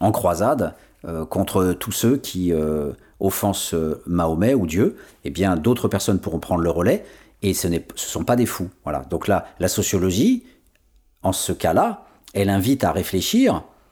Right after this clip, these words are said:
à ce décalage énorme qui existe entre une démocratie qui n'a, qui ne sait pas penser sa violence, la violence du passé, la violence du présent, puisqu'on est toujours en Afrique aussi,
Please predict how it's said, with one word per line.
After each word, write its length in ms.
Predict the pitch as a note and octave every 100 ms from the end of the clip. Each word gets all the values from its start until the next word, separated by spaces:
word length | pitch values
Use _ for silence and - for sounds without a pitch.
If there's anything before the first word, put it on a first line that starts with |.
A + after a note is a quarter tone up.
| _
à 160 | G2+ G2
ce 380 | - F#2+ F2+ -
décalage 500 | F2+ A2 A#2 G#2+ F#2+
énorme 400 | G2 F#3 A3+ D3
qui 140 | -
existe 360 | G2 F2+ A2 -
entre 160 | E2 F#2+
une 100 | F2
démocratie 600 | G#2 A2+ - G#2+ - A2
qui 200 | - F#2
n'a, 240 | F2 - -
qui 120 | -
ne 40 | A2+
sait 140 | -
pas 140 | C#3
penser 260 | - D3 D#3
sa 140 | -
violence, 480 | B2 C3 D3 F3+ - - _ -
la 60 |
violence 280 | D2 F2 F#2+
du 100 | G#2
passé, 400 | G#2+ A#2+ F3 G3+ - _ -
la 100 | D2+
violence 300 | E2 E2+ F2+
du 100 | F#2+
présent, 420 | - A#2+ F#3+ A#3 - _ _ _ _
puisqu'on 280 | - - E2
est 120 | D2+
toujours 220 | F2 E2+
en 100 | E2+
Afrique 400 | F2 - G#3+ - -
aussi, 400 | E2 - A3